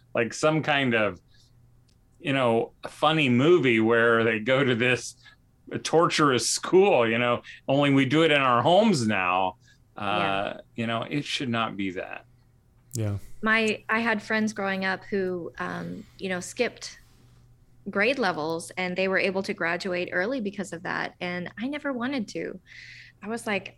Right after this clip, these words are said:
Speaker 2: "Ah, I don't really think I wanna grow up sooner than I have to. No, thank you." You know, but people just,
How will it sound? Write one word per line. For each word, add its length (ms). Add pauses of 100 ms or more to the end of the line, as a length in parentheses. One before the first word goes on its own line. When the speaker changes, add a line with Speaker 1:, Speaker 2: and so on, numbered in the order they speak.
Speaker 2:
"Ah, 600
I 100
don't 200
really 200
think 420
I 120
wanna 220
grow 280
up 260 (400)
sooner 420
than 140
I 120
have 300
to. 240
No, 180
thank 360
you." 280 (400)
You 120
know, 180
but 220
people 300
just, 440